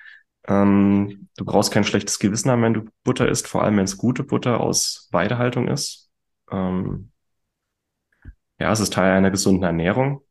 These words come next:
und es gibt eigentlich keinen Grund, sich noch vor Butter zu sorgen oder zu denken, dass es irgendwie schlecht für die Gesundheit sein soll.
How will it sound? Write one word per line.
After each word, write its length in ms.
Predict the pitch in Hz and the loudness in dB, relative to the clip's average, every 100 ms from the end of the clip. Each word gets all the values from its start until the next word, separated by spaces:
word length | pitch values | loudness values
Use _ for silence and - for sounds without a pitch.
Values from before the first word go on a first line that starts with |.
| _ | _
und 640 | - 98 98 95 98 - - _ _ _ _ _ _ _ - | -8 -4 -2 -2 -6 -12 -16 _ _ _ _ _ _ _ -14
es 180 | - | -8
gibt 240 | - - - | -6 -6 -4
eigentlich 320 | 90 98 - | -2 0 -2
keinen 260 | - 101 104 | -2 0 0
Grund, 480 | - 101 110 - | 2 2 2 -2
sich 280 | - 95 92 | -4 -4 -2
noch 140 | 98 - | -6 -4
vor 320 | - 92 - | 0 0 0
Butter 500 | 101 104 98 98 98 | 0 2 2 0 -4
zu 140 | - | -8
sorgen 540 | 90 85 90 107 107 113 - | -4 0 2 2 -2 -4 -4
oder 200 | 95 92 | -2 -2
zu 140 | - | -2
denken, 300 | - 90 98 | -2 0 0
dass 160 | 92 92 | -2 -4
es 120 | - | -6
irgendwie 600 | 90 95 95 98 98 98 _ _ _ | -2 0 2 2 -2 -8 _ _ _
schlecht 300 | - 85 - | -8 -6 -4
für 80 | 95 | -4
die 100 | - | -2
Gesundheit 420 | 92 92 85 80 | -2 0 -2 -4
sein 180 | 82 78 | -4 -6
soll. 280 | 87 92 | -6 -8